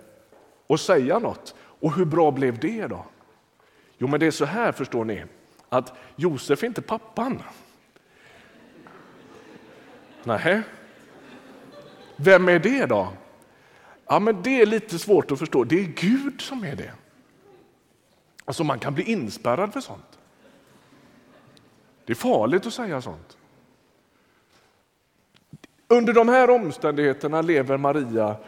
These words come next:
och Josef. Och det är faktiskt inget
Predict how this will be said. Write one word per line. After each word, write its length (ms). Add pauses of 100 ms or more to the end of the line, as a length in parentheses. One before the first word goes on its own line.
(100)
och 120
Josef. 480 (2250)
Och 100
det 100
är 40
faktiskt 360
inget 260